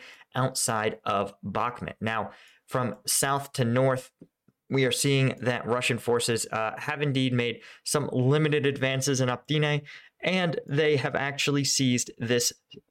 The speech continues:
set of city blocks here. Now, we've seen at least three other times Russian forces have seized these, uh, blocks here and been pushed back by Ukrainian forces. However,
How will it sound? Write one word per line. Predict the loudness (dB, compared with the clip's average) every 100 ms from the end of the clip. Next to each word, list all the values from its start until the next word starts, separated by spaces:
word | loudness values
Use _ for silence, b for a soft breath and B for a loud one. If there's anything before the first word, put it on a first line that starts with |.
| _
set | -2 0 0 0 -2
of | -2
city | 0 2 2
blocks | 2 2 0 -4
here. | -6 -2 0 2 0 -2
Now, | -2 0 -2 B B _
we've | 0 0 2
seen | 0 2 0
at | -2 0
least | 2 2 2
three | 2 4
other | 4 0
times | 0 -2 -2 -4 -4
Russian | -2 0 0 -2
forces | 2 2 0 -4
have | -4
seized | 0 0 0 0 -4 B B -6
these, | -2 0 0 -4 -10 _
uh, | -4 -2 0 -2 -2
blocks | 0 0 0 -2
here | 0 0 -2 B B _
and | -4 -2 0
been | 0 -2
pushed | -2 -2 -2 -2
back | -4 -4 -6 -4
by | -2 -2 -4
Ukrainian | -6 -4 -2 0 0 -2
forces. | -4 -4 -4 -6
However, | 0 0 2 0 -2